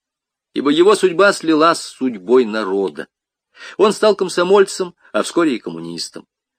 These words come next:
Партия направила его на учёбу в С С С Р, он выехал из Закарпатья нелегально, по чужим документам, через несколько границ добрался до нашей страны,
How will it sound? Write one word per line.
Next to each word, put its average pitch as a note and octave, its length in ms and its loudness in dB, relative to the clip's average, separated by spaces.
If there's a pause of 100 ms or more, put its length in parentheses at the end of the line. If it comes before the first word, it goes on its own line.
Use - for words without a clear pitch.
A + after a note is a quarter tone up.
(120)
Партия D3+ 500 2
направила C3+ 460 2
его B2+ 220 2
на B2 100 -2
учёбу B2 560 0 (160)
в G2 100 -2
С A#2+ 220 0
С G2+ 160 -10
С - 140 -4
Р, C#3+ 240 2 (260)
он F#3 220 4
выехал A#2+ 400 2
из G#2 80 0
Закарпатья G#2+ 640 -2
нелегально, A2+ 720 0
по - 120 -14
чужим F#2 320 -6
документам, B2 680 -4 (300)
через D3 380 0
несколько G3+ 640 2
границ F3 720 -2 (200)
добрался A#2 600 0
до G#2 140 -2
нашей G#2 280 -2
страны, A#2+ 540 -6